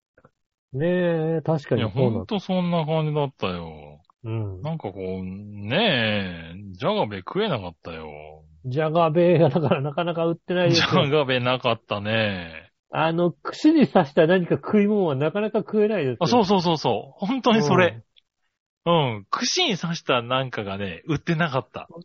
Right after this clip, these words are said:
Speaker 1: てないよ。
Speaker 2: あの、
Speaker 1: だから、あの、
Speaker 2: ショーケースに入ってる何かがなかった。
Speaker 1: うん。
Speaker 2: うん。
Speaker 1: あの、あ、いや、車戻ってさ、食えばいいんじゃないってものがないよ。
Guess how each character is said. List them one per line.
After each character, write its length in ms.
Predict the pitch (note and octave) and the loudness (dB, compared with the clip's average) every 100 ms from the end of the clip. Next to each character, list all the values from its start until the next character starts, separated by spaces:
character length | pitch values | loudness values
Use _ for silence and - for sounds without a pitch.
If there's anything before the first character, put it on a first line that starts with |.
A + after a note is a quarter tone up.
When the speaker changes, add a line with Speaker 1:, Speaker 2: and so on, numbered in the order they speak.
| _ | _
Speaker 1:
て 100 | A#3 | -4
な 160 | B3 G#3+ | 0 0
い 80 | C3+ | 0
よ。 100 | A#2 | 2
Speaker 2:
あ 100 | C#3 | 2
の、 20 | |
Speaker 1:
だ 0 | |
か 60 | C3+ | 2
ら、 0 | |
あ 40 | |
の、 60 | A#2+ | 4
Speaker 2:
シ 120 | C3 | 4
ョ 140 | - | 4
ー 20 | |
ケ 180 | - E4 | 6 4
ー 40 | - | 4
ス 120 | C#3+ | 0
に 80 | B2 | 0
入 180 | F3 | -2
っ 20 | E3 | 0
て 100 | C3+ | -2
る 80 | A2+ | 0
何 240 | C#3 A#2 | -2 -4
か 100 | F#2+ | -8
が 80 | G2 | -2
な 140 | C3+ | -2
か 100 | B2+ | -2
っ 80 | - | -8
た。 200 | - - _ _ _ _ _ | -14 -16 _ _ _ _ _
Speaker 1:
う 100 | C3 | -8
ん。 180 | A2+ F#2+ | -6 -10
Speaker 2:
う 20 | |
ん。 40 | D#3+ _ _ _ _ _ _ | -16 _ _ _ _ _ _
Speaker 1:
あ 480 | A#2+ A2+ G#2 D3+ D#3+ | -4 -2 -2 -2 -2
の、 640 | D#3 D#3 D3+ D3+ D3+ D#3 - | -4 -4 -4 -4 -4 -6 0
あ、 120 | C#4 | 2
い 60 | G3 | 4
や、 160 | B3+ | 4
車 380 | - B3 F4 G#4 | 4 6 10 10
戻 220 | G4 G4 | 8 8
っ 60 | G#4 | 8
て 120 | B3+ | 4
さ、 340 | - D#3 B2+ - _ _ | 6 6 6 0 _ _
食 100 | - | 8
え 60 | F4+ | 8
ば 140 | D#3+ | 8
い 60 | G3 | 4
い 60 | D4+ | 6
ん 20 | |
じ 80 | F#3 | 4
ゃ 60 | |
な 120 | C3+ | 4
い 40 | F#3 | 0
っ 80 | - | 0
て 100 | D#3+ | 0
も 100 | C3+ | 2
の 80 | |
が 60 | A2+ | 2
な 180 | C#3+ A3+ | 2 2
い 120 | B2+ | 0
よ。 200 | F#2 | -4